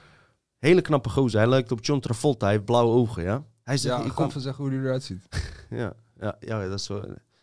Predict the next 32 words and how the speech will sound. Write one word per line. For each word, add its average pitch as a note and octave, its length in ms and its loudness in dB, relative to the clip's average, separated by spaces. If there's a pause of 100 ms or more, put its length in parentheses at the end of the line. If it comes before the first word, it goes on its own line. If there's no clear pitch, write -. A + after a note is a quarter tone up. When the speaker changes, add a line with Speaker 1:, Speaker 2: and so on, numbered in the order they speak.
(140)
Speaker 1:
Fu-, - 320 -2
fuck - 300 -2
it, F2 100 -14
weet G#2+ 180 -4
je. - 80 -14 (600)
Hij D#3 180 -2
gaat D3+ 200 -2
daar, C3 220 -2
eh, G#2+ 240 0
werken. C#3+ 440 -4 (360)
Hij A#2 140 -6
zegt, A#2+ 260 -6
"Dino, B2+ 320 2 (220)
luister. A2+ 440 -4 (800)
In C#3 140 2
de C3 80 4
pauze, C3 560 4 (460)
ja, G#2 280 0
die A2+ 240 0
mensen D3 280 2
van A#2+ 160 0
justitie, A2 600 -4 (880)
die A2+ 140 -4
kijken C#3 340 2
me A#2+ 80 6
aan, C3+ 160 6
ze A#2+ 100 4
willen C3 240 4
me B2 80 4
neuken," C3 360 4
zegt - 280 -8
hij. - 80 -20